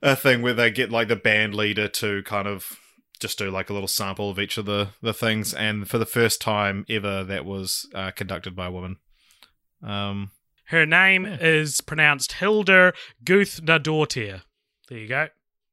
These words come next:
Speaker 1: So, <laughs> uh, <laughs>
Speaker 2: It is, it is not spelt Guth. <laughs> I've never looked at it until now.
Speaker 1: Yeah.
Speaker 2: It is not spelt that way, so that is confusing.
Speaker 1: Yeah, well, it's got one of those letters that I guess is pronounced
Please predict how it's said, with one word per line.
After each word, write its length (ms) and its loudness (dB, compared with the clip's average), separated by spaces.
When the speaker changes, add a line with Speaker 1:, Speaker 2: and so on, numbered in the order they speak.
Speaker 1:
So, 240 -10
<laughs> 60 -20
uh, 540 6
<laughs> 560 4
Speaker 2:
It 120 0
is, 240 -2
it 160 6
is 160 6
not 340 8
spelt 540 4
Guth. 360 2
<laughs> 60 2
I've 120 4
never 200 2
looked 340 2
at 80 0
it 60 2
until 280 -2
now. 320 0
Speaker 1:
Yeah. 200 4
Speaker 2:
It 60 2
is 160 0
not 200 4
spelt 400 2
that 160 -2
way, 160 0
so 160 -10
that 160 -4
is 120 -4
confusing. 520 -12
Speaker 1:
Yeah, 140 4
well, 160 6
it's 100 0
got 140 6
one 120 8
of 40 0
those 160 4
letters 340 2
that 120 0
I 100 0
guess 180 -4
is 120 -12
pronounced 440 -6